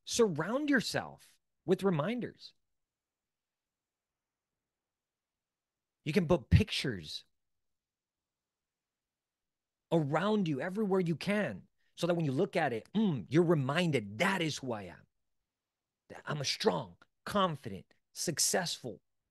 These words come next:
person." Maybe you wanna be a speaker. Get a picture of, of, of a conference room filled with people. Put your picture on there.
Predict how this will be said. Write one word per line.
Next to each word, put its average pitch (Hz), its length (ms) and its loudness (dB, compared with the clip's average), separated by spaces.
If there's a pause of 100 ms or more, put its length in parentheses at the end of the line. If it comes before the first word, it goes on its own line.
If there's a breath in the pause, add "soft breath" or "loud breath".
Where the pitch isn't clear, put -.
(160)
person." 135 460 -2 (3500)
Maybe 143 160 0
you 175 120 2
wanna 180 200 4
be 180 140 4
a 160 40 2
speaker. 175 560 -4 (840)
Get 113 120 -4
a 147 40 -6
picture 180 520 0
of, 170 320 2 (260 loud breath)
of, 147 400 2
of 147 220 0
a 143 80 2
conference 190 640 -2
room 143 180 0
filled 180 320 2
with 196 180 2
people. 175 500 -4
Put - 260 -2
your 254 100 0
picture 285 440 -6
on 156 180 -4
there. 90 240 -12